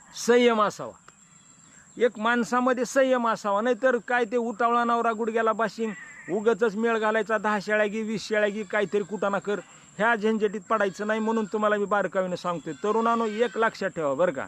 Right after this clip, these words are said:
तुम्हाला माझ्या बोलण्याचा थोडा राग येईल बरं का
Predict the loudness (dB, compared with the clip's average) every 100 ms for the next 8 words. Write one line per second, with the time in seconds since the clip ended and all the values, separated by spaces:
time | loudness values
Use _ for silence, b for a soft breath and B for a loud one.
0 | -12 -20 B B B -8 -2 -2 0 -2
1 | -2 -4 -4 -6 -8 -8 -4 -2 -2 -2
2 | -6 -8 -6 -6 -8